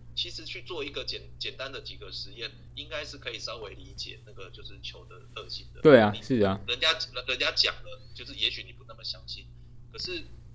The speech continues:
Speaker 1: 你总得去实验看看嘛，反正你本来就是不行啊，对啊，你，你怎样，你用你原来的逻辑，怎样都解决不了这个问题。那你想出来问问，出来寻求答案，人家给了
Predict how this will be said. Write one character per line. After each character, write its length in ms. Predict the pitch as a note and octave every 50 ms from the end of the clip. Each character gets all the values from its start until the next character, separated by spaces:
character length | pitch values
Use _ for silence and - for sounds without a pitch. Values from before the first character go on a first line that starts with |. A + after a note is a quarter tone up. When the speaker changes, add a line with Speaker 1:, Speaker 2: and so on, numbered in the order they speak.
| - - -
Speaker 1:
你 100 | C3+ B2+
总 180 | - C#3+ D3+ D#3
得 80 | C#3
去 120 | - - D3+
实 140 | - - A#2+
验 140 | B2+ C3 C3
看 160 | C3 B2+ -
看 140 | C3 B2 -
嘛， 100 | F2+ F2+ -
反 100 | G#2+ A2
正 100 | C3+ C3+
你 80 | C3+ B2+
本 140 | - G#2
来 100 | G2 F#2 -
就 100 | B2 -
是 80 | -
不 100 | - -
行 260 | - - - - - -
啊， 160 | - - - - - -
对 100 | - -
啊， 60 | - - -
你， 120 | - - -
你 80 | - -
怎 120 | A#2+ A2+
样， 80 | A#2+ - - - - -
你 80 | - -
用 160 | E3 F3 E3
你 60 | B2+
原 100 | G#2+ A2+
来 60 | A2+ A2+
的 100 | A#2 A2
逻 220 | G#2 G#2+ G2+ G#2+
辑， 240 | G#2+ - - - - - - -
怎 160 | - - - -
样 120 | D3+ C#3
都 80 | C3+ C3
解 160 | B2+ C3 B2+
决 120 | - - -
不 120 | - -
了 140 | - - - -
这 60 | -
个 60 | - - -
问 120 | - - - -
题。 140 | - - - - - - - - -
那 80 | - D3
你 120 | - - -
想 180 | - - - -
出 140 | C3+ A#2+
来 100 | G#2+ F#2
问 180 | - - G#2+ -
问， 140 | G#2 G2 F#2+ - - - - - - -
出 160 | - - C#3+ C3
来 120 | A2 G#2+
寻 160 | G#2 - G#2+ -
求 180 | - F#2+ F#2
答 240 | - - E2 - -
案， 180 | F#2 - - -
人 100 | G#2+ A2
家 100 | - D#3+
给 160 | - - G2+ F#2
了 80 | -